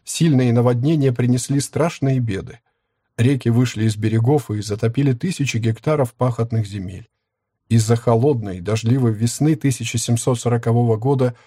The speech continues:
сев пришлось отложить на целых шесть недель.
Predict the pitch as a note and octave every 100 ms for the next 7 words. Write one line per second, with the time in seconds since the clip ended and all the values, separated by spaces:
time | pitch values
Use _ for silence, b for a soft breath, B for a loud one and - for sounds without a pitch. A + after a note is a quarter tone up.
0 | b b - - D3+ - - C3 - B2+
1 | - A#2 A2+ G#2+ C3 D3+ A#2 A2 - -
2 | C#3+ E3 C3+ - A2 - A2 G2 F#2 G#2+